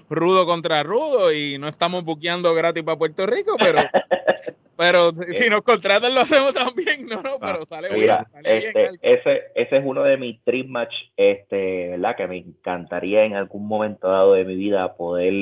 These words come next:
Speaker 2: este, rendirle respetos en el ring y enfrentarme uno a uno con el señor Sabio Vega. Otro de mis dream match, y, y este es uno de los luchadores que yo admiro muchísimo y no lo mencioné, que es de los,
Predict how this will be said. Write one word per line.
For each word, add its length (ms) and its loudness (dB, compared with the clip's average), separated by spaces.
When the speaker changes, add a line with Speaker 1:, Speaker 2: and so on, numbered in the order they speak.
Speaker 2:
este, 580 -6
rendirle 400 0
respetos 500 0
en 200 -2
el 120 -2
ring 360 -6
y 60 -6
enfrentarme 540 -2
uno 260 0
a 60 0
uno 260 -2
con 140 -6
el 140 -6
señor 320 -6
Sabio 300 4
Vega. 340 4
Otro 360 2
de 120 6
mis 280 -6
dream 220 -2
match, 280 -2
y, 600 -8
y 80 0
este 200 -4
es 60 -2
uno 180 2
de 60 4
los 120 0
luchadores 460 2
que 280 -2
yo 180 2
admiro 380 -2
muchísimo 540 -8
y 20 -8
no 80 -4
lo 140 2
mencioné, 680 -4
que 140 -6
es 80 -8
de 120 0
los, 140 -4